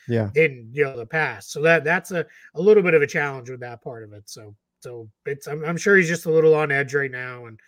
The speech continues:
Speaker 2: they're all collectively aggravated 'cause the team's not playing well and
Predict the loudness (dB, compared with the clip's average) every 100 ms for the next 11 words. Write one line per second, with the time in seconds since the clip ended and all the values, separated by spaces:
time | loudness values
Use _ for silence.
0 | _ _ -2 0 0 -4 -8 -4 -4 -4
1 | -10 -18 -16 -16 -18 -18 -20 -20 -20 -18
2 | -16 -16 -16 -16 -16 -6 -2 0 0 0
3 | 0 -2 -10